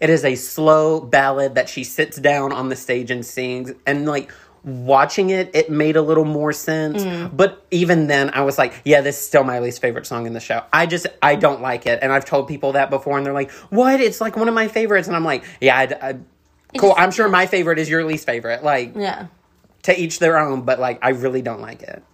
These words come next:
Speaker 2: Yeah.
Speaker 1: I also don't really care for Persephone songs. Uh, like, listening to them, I'll skip them, but watching them, I'm like,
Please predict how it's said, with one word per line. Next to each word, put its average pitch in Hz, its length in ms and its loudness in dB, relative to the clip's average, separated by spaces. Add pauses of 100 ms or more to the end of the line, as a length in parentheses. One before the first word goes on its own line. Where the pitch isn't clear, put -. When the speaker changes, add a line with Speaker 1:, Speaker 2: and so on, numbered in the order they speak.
(560)
Speaker 2:
Yeah. 165 280 -14 (160)
Speaker 1:
I 226 140 4
also 226 500 0 (280)
don't 196 220 4
really 208 220 2
care 208 260 -2
for 214 640 0 (140)
Persephone 254 520 0
songs. 117 640 -6 (340)
Uh, 156 340 4 (180)
like, 185 360 2
listening 196 460 2
to 254 160 -6
them, 269 220 -6
I'll 175 160 0
skip 170 300 -6
them, 226 260 -4
but 165 340 0 (560)
watching 160 600 0
them, 247 220 -4
I'm 165 160 2
like, 156 160 -4